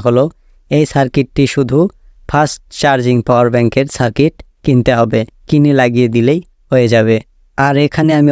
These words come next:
অবশ্যই আপনাদেরকে দেখাবো একটি মোবাইল ফোন চার্জ করে যে আসলে পাওয়ার ব্যাংকটি কীরকম কাজ করতেছে। আমার এই চ্যানেলে ইলেকট্রিক্যাল এবং ইলেকট্রনিক্স সম্পর্কে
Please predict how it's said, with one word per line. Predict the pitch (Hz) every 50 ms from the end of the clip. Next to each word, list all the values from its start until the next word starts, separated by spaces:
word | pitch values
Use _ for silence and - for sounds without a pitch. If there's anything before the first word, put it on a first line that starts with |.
| 135 131
অবশ্যই | 123 139 135 - 147 135 131
আপনাদেরকে | 123 - 135 127 120 120 110 - 127 117 123
দেখাবো | 120 - 135 120 117 123 120
একটি | - - 127 117 123
মোবাইল | 123 117 123 123 123 120 -
ফোন | - 127 123 123 117 -
চার্জ | 127 123 117 - - -
করে | 139 127 120 131 151 175 156 143 120
যে | 123 123 120 113
আসলে | - - 127 117 - -
পাওয়ার | 123 123 123 117 123
ব্যাংকটি | 123 120 113 - - 123 - -
কীরকম | 135 123 123 113 - 127 123 120 - 131
কাজ | 127 120 - -
করতেছে। | - 127 113 - - 131 - - 139 156 185 - _ _ - - _ _ _ _ -
আমার | - 147 151 156 165 165 160 165
এই | 160 - -
চ্যানেলে | 147 135 143 143 131 120 120 - - 127
ইলেকট্রিক্যাল | 143 156 151 - _ 165 160 - 170 156 156 -
এবং | - 139 127 131 131 - - 147
ইলেকট্রনিক্স | 139 135 147 - - - 151 143 143 147 139 - - - -
সম্পর্কে | 143 135 127 117 139 120 - -